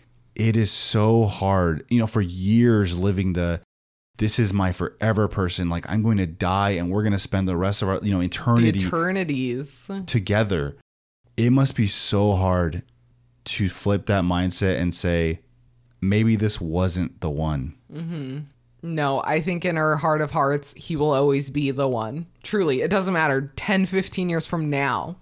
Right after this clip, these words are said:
Speaker 2: she's single. He will always have a place in her heart. It doesn't matter.
Speaker 1: I mean, just the way he speaks about her and, I mean, yeah, he calls her a friend, and then Mary alludes to, like, "I'm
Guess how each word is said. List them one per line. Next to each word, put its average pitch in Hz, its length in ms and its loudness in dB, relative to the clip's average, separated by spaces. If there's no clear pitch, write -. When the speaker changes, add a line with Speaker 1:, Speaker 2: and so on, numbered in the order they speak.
Speaker 2:
she's 175 220 -6
single. 180 540 2
He 202 120 -4
will 185 160 2
always 160 480 2
have 160 200 0
a 147 80 -2
place 147 240 -2
in 143 80 -2
her 147 160 2
heart. 117 340 -2
It 160 100 -2
doesn't 139 220 -2
matter. 135 380 -4
Speaker 1:
I 107 100 0
mean, 113 120 4
just 117 180 -4
the 107 100 2
way 110 340 4
he 120 180 2
speaks - 440 -4
about 90 300 2
her 90 300 2
and, 78 340 0
I - 120 -10
mean, 101 240 2
yeah, 107 240 2
he 123 140 2
calls 110 320 0
her 107 120 4
a 90 60 0
friend, 120 220 0
and 104 100 4
then 90 100 2
Mary 95 260 2
alludes 92 280 0
to, 98 160 0
like, 85 220 0
"I'm 90 180 -2